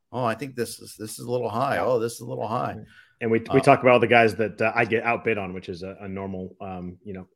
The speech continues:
Speaker 2: A-, April thing, which, uh, I'm kinda used to, and I'm kinda, I'm kinda okay with. I am, uh, I'm not one that's gonna, you know, bid on the huge starter. But what do you do with that, with Kyle Wright?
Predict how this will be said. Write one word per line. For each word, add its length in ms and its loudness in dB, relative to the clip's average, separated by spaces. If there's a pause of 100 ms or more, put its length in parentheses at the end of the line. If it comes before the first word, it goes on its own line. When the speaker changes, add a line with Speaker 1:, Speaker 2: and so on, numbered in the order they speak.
Speaker 2:
A-, 200 0
April 300 2
thing, 260 -2
which, 200 -6
uh, 180 -4
I'm 120 -6
kinda 220 -2
used 240 -6
to, 60 0
and 100 0
I'm 140 4
kinda, 280 4
I'm 60 -6
kinda 260 2
okay 200 0
with. 220 0
I 200 0
am, 120 0
uh, 140 -2 (600)
I'm 160 -8
not 220 -6
one 240 -2
that's 160 -6
gonna, 220 -4 (100)
you 100 -10
know, 80 -6
bid 160 -2
on 120 -2
the 80 -6
huge 280 -8
starter. 280 -4
But 120 -4
what 140 4
do 60 2
you 80 2
do 120 -4
with 140 0
that, 180 4
with 140 0
Kyle 260 4
Wright? 240 -4